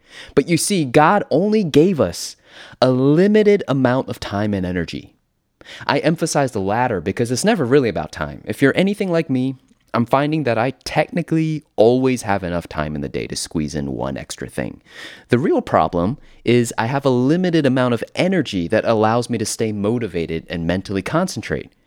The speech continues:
We have a small basket of things that we are able to really devote ourselves to doing well. It's a large part of the reason that in this particular time in my life, my podcast episodes are coming out so slowly.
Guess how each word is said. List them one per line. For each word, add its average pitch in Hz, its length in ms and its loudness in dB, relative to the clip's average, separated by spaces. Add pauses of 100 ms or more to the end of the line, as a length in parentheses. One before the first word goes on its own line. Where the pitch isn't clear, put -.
(340)
We 160 80 8
have 185 80 6
a 190 60 0
small 208 560 0
basket 165 520 0
of 127 60 -4
things 120 340 -2
that 107 120 -2
we 123 140 0
are 131 120 0
able 120 260 -2
to 110 140 -6
really 117 400 2
devote 98 400 0
ourselves 85 380 -4
to 82 80 -6
doing 78 380 -6
well. 85 460 -4 (600)
It's 131 140 0
a 147 40 6
large 156 400 0
part 170 160 0
of 135 60 -4
the 120 80 -8
reason 123 320 -2
that 90 240 -2
in 104 100 -4
this 104 140 -2
particular 95 420 -4
time 120 260 -2
in 87 100 -2
my 78 100 -4
life, 71 280 -6
my 78 100 -2
podcast 117 520 -4
episodes 82 420 -6
are 85 60 -2
coming 101 240 -4
out 101 140 -6
so 113 100 -6
slowly. 107 540 -4